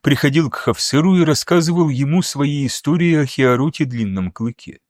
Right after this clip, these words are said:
Их набралось великое множество.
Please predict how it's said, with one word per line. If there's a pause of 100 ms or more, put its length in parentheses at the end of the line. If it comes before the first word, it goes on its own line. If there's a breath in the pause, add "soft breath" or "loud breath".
(480)
Их
набралось
великое
множество.